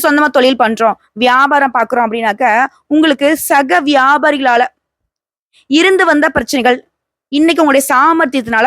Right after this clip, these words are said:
முறியடிப்பீங்க. விற்பனை அப்படிங்கிறது எப்பவும் போலவே இருக்குங்க, லாபமும் குறைவில்லாம கிடைக்கும். குறிப்பா இந்த நாள்ல சிம்மத்திற்கு வி ஐ பி-களுடைய அறிமுகம் கிடைக்கும்.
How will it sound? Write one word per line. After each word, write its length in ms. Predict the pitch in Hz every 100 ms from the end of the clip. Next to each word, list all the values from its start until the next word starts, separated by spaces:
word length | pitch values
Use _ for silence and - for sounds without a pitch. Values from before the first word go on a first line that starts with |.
| 240
முறியடிப்பீங்க. 520 | 233 233 226 214 202 202 _ _ _ _ _ -
விற்பனை 360 | 359 370 370 359 311
அப்படிங்கிறது 400 | 254 269 262 302 262
எப்பவும் 280 | 196 269 240
போலவே 240 | 220 233 240
இருக்குங்க, 280 | 196 202 - 233 226
லாபமும் 440 | 226 247 262 285 - _ _ -
குறைவில்லாம 500 | 247 233 226 214 233 220
கிடைக்கும். 340 | 202 202 208 _ _ _ _ _ _ _ _ _ _ _ _ - - - _ - - -
குறிப்பா 240 | 370 403 403
இந்த 100 | 339 311
நாள்ல 240 | 311 311 254 302 - 285
சிம்மத்திற்கு 480 | 339 359 285 285 302 294
வி 100 | 330 370 370
ஐ 60 | 339
பி-களுடைய 340 | 330 311 277 262 233
அறிமுகம் 360 | 311 320 302 262
கிடைக்கும். 300 | 208 208